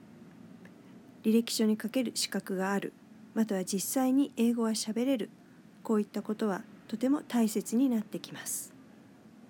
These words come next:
受講生の皆様は、このカウンセリング強化月間のタイミングで、これからの学習について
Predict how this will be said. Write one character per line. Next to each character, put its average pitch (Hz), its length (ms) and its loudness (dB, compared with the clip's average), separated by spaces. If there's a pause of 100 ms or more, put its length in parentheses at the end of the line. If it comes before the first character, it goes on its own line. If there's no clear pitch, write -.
(3500)
受 - 100 -6
講 285 200 4
生 202 260 0
の 175 180 -4
皆 208 200 0
様 175 280 -2
は、 175 200 -4 (200)
こ 214 100 0
の 208 160 0 (420)
カ 233 120 0
ウ 254 60 4
ン 247 40 0
セ 247 160 0
リ 247 120 2
ン 247 80 0
グ 240 120 -4
強 240 200 -4
化 233 140 -4
月 254 220 -2
間 190 220 -2
の 170 100 -4
タ 202 180 -4
イ 196 80 0
ミ 190 160 -2
ン 185 80 -2
グ 180 100 -4
で、 185 180 -2 (840)
こ 226 100 -2
れ 214 100 2
か 220 120 -2
ら 220 120 2
の 185 160 0 (120)
学 - 220 -12
習 214 240 0
に 208 160 0
つ - 160 -4
い 240 100 0
て - 260 -8